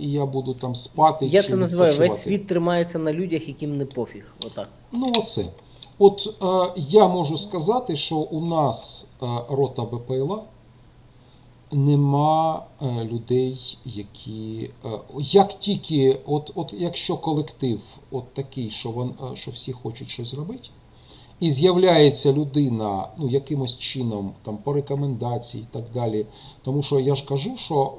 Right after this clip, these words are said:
Speaker 1: мені, мен-, мене цей підрозділ з руками забрав. Ну, вони знали, я їм допомагав ще до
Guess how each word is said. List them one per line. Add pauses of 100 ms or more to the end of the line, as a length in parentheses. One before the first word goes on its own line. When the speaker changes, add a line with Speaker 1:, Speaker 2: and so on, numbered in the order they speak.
(160)
Speaker 1:
мені,
мен-,
мене
цей
підрозділ
з
руками (100)
забрав. (320)
Ну,
вони
знали, (220)
я
їм
допомагав
ще (1000)
до